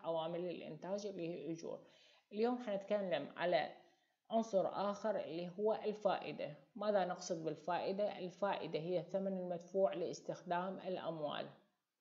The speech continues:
الفائدة هي الثمن المدفوع لاستخدام الأموال، والفائدة تدفع من قبل من هو؟ المقترض إلى المقرض، من المقتر-، المقترضين يدفعون علماً إلى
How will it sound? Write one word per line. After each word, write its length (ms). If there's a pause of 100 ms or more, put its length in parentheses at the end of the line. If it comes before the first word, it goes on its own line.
(140)
الفائدة 800 (140)
هي 360 (220)
الثمن 560 (580)
المدفوع 680
لاستخدام 800
الأموال، 600 (640)
والفائدة 680
تدفع 380
من 140
قبل 360
من 180
هو؟ 180 (260)
المقترض 1120 (720)
إلى 320 (420)
المقرض، 640 (720)
من 220 (200)
المقتر-، 680 (380)
المقترضين 720
يدفعون 400
علماً 340
إلى 420